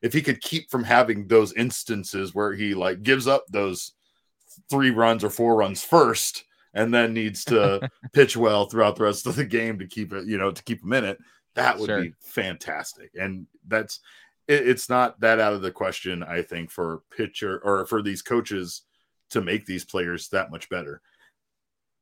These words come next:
Speaker 1: I know there are a lot of people that think I'm crazy, and I know Jesse
Speaker 2: <laughs>
Speaker 1: sometimes is definitely one of them.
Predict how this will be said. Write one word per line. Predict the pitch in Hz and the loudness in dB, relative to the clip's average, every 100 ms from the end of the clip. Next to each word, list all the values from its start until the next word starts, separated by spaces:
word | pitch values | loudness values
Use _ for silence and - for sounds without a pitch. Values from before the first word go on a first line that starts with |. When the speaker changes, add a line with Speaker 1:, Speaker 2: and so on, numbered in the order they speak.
| - | -2
Speaker 1:
I | 104 | 2
know | 120 | 6
there | 131 104 | 6 6
are | |
a | |
lot | 95 95 | 4 0
of | 92 | -2
people | 101 92 | -4 -2
that | 90 - | -2 -2
think | 95 82 - - - | -6 -8 -12 -10 -6
I'm | 98 | -6
crazy, | - 120 113 82 85 98 _ _ | 2 2 2 -2 -8 -12 _ _
and | 101 101 | -4 -2
I | |
know | 110 104 98 | 2 2 0
Jesse | 98 110 - 98 95 - 151 | -2 -2 -2 -4 -2 -2 0
Speaker 2:
<laughs> | 180 | 2
Speaker 1:
sometimes | 160 185 110 101 104 101 | 2 0 0 -2 -2 -4
is | 92 98 | -10 -2
definitely | 107 113 117 110 | -2 -2 -4 -4
one | 107 113 | -4 -4
of | 113 80 | -6 -10
them. | 78 | -14